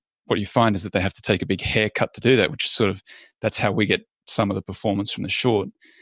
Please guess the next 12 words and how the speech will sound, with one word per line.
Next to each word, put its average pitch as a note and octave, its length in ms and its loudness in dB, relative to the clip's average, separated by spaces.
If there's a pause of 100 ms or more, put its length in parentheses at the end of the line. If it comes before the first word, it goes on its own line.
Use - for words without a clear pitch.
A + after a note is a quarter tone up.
(420)
So A2+ 300 2 (180)
that's - 200 4
sort E3+ 220 6
of A2+ 140 0
what D#3+ 180 6
we're C#3 100 8
looking A2+ 300 4
for. A2 300 4 (300)
In D3 120 8
addition D#3 320 6
to G#2+ 60 -2
that, F#2 180 2